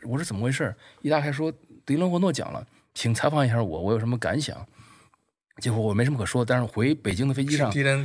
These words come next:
Speaker 2: 给你发的
Speaker 1: 不是，
Speaker 2: 短信吗？
Speaker 1: 不是，<laughs> 其他的人，然后我就开始写这个，在三联上写文章嘛。后来这事儿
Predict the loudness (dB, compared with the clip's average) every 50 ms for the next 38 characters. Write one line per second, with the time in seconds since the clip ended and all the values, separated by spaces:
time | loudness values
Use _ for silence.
0 | -4 -4 -4 -4 -4 -2 -2 -2 -2 -2 -6 -8 -14 -18 -6 0 0 0 0 0
1 | -2 -2 -2 -2 -2 -2 0 0 2 0 -2 -2 -2 -4 -4 -2 -2 -2 0 0
2 | 2 2 2 2 2 2 2 2 2 0 0 2 2 0 0 2 2 2 2 2
3 | 0 0 -2 -2 0 0 0 0 2 2 2 0 0 -2 -4 -10 -18 -20 -4 -2
4 | -2 2 2 2 4 4 4 4 2 0 -2 -4 -4 -4 -4 -2 -2 0 0 -2
5 | -4 -6 -10 -16 -20 -20 -20 -18 -18 -20 -20 -20 _ _ 2 4 4 4 4 4
6 | 4 4 2